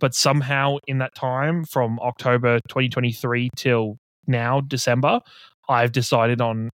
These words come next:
a course I wanted to do and a career I wanna approach." And it's like, okay, reflecting on how the fuck did I come to that and, like,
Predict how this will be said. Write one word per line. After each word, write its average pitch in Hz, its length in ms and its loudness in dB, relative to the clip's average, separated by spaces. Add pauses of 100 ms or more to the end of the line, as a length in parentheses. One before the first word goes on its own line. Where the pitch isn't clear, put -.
a 131 60 -4
course 131 320 0
I 127 80 2
wanted 120 280 0
to 123 100 -6
do 120 300 0
and 117 100 2
a 104 40 -2
career 110 420 0
I 147 60 4
wanna 175 220 2
approach." 180 440 0
And 131 80 -4
it's 113 140 -10
like, 107 200 -8
okay, 113 320 -6 (640)
reflecting 147 480 2
on 127 80 2
how 139 120 -2
the 107 80 -8
fuck - 380 -4
did 123 140 -6
I 107 60 -4 (100)
come 110 200 -8
to 120 180 -10
that 95 240 -14
and, 117 120 -6
like, 107 200 -6